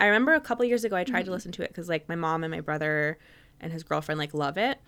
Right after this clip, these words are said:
Speaker 1: and it just didn't, like, s-, hook me for some reason.
Speaker 2: Mm-hmm.
Speaker 1: But I started listening a couple weeks ago, and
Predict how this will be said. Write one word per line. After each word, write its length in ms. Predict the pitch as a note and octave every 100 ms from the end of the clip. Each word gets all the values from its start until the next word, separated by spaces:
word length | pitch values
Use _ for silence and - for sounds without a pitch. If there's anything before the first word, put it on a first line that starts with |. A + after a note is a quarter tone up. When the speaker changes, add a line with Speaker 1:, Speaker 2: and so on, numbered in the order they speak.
| - - - - _ _ _
Speaker 1:
and 680 | F#3 F3 D#3+ D#3+ D#3 D#3+ - - -
it 60 | G#3+
just 120 | B3+
didn't, 220 | D#4+ -
like, 140 | B3
s-, 260 | - - - -
hook 200 | F#3+ -
me 220 | B3 C4+
for 160 | C4 C4
some 180 | C4
reason. 400 | B3+ C4 C#4 C#4 C#4+
Speaker 2:
Mm-hmm. 400 | A#3+ G#3+ F#3+ G3+ - -
Speaker 1:
But 180 | A3+ G#3+
I 120 | G#3+
started 320 | G#3+ A#3+ D#4 B3+
listening 320 | C4 B3+ A3+
a 20 |
couple 220 | - G3+
weeks 200 | F#3+ G3
ago, 460 | F#3+ E3 E3 E3 - - -
and 540 | F3 E3+ E3 E3 E3